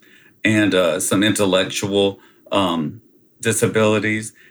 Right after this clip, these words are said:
But it's also used a lot with people with Alzheimer's disease and other aging-related conditions, substance abuse problems. I used to work in a substance abuse unit, brain injuries, physical disabilities, and acute and chronic pain,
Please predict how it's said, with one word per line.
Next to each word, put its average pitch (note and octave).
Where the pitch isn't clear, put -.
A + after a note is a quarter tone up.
But A2
it's G#2
also A2+
used G2
a G2
lot F#2
with F#2
people G2
with F2
Alzheimer's G2+
disease G#2
and F2
other G2
aging-related G2
conditions, G2
substance B2
abuse A2+
problems. A2+
I F#2+
used G2
to G2+
work F#2
in G#2+
a G#2+
substance -
abuse E2+
unit, F#2
brain A2+
injuries, A#2+
physical B2+
disabilities, G2+
and F#2+
acute A2+
and G#2
chronic G2
pain, A2+